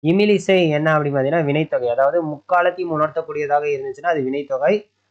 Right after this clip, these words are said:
அஹ் உம்மை தொகையில வந்துச்சுன்னா செம்மை, அந்த மாதிரி இருந்துச்சுன்னா பண்பு தொகை. சரியா? மல்லிகை சூடினால் என்பது என்னது? பொருளாகு பெயர். மல்லிகை சூடினால் என்பது பொருள், ஏன்னா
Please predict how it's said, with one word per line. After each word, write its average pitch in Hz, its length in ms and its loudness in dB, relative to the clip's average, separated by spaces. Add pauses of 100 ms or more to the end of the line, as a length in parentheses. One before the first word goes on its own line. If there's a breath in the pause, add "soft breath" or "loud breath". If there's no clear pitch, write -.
(260)
அஹ் 160 240 2
உம்மை 214 320 2
தொகையில 180 340 4
வந்துச்சுன்னா 139 400 0
செம்மை, 156 760 -2 (280)
அந்த 151 240 -2
மாதிரி 156 200 2
இருந்துச்சுன்னா 151 280 0
பண்பு 139 360 -2
தொகை. 101 340 -6 (100)
சரியா? 127 440 -6 (960)
மல்லிகை 190 580 2
சூடினால் 170 420 2
என்பது 147 320 0
என்னது? 139 480 -2 (160)
பொருளாகு 151 480 2
பெயர். 104 380 -6
மல்லிகை 127 460 -6
சூடினால் 131 360 -4
என்பது 123 340 -6
பொருள், 135 260 -2
ஏன்னா 147 340 -2